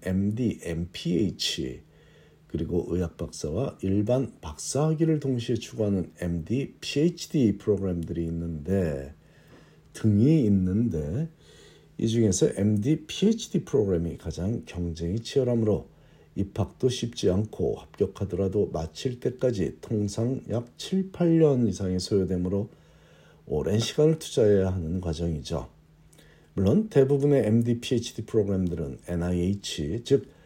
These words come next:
National Institute of Health에서 국-, 국립보건원이죠. 미국의 국립보건원에서 의대 학비와 박사 학위 과정의 모든 학비를 지원해 주므로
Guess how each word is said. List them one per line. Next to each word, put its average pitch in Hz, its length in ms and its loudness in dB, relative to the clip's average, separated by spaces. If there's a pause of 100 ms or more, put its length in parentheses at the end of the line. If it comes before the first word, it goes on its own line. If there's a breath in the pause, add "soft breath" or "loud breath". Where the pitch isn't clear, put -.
(240 loud breath)
National 123 560 4
Institute 139 480 0
of 117 140 2
Health에서 101 960 0 (760 soft breath)
국-, 113 200 -8 (260)
국립보건원이죠. 98 1120 0 (520)
미국의 87 460 -2
국립보건원에서 123 1120 -2 (340 soft breath)
의대 180 280 6
학비와 131 640 0
박사 87 360 -6
학위 90 220 -2
과정의 98 480 -2
모든 80 560 -4
학비를 143 520 2
지원해 120 340 2
주므로 101 480 2